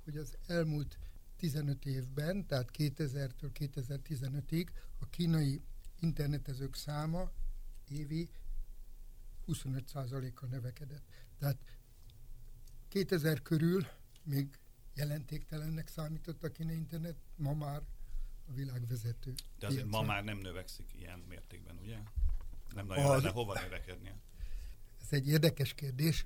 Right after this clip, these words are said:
Speaker 1: Valójában ez a dolognak a másik oldala, hogy igen, van még hova növekedni.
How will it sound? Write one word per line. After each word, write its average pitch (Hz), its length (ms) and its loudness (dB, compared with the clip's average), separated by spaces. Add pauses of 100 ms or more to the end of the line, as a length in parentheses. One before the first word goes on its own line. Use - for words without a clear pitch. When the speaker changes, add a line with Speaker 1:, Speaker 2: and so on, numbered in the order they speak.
Speaker 1:
Valójában 151 720 6 (280)
ez 135 140 -2
a 151 60 2
dolognak 151 520 2
a 147 60 -2
másik 165 480 6
oldala, 139 480 -4
hogy 156 220 2 (440)
igen, 135 360 0
van 208 180 4
még 127 260 0
hova 127 240 -6
növekedni. 127 640 -8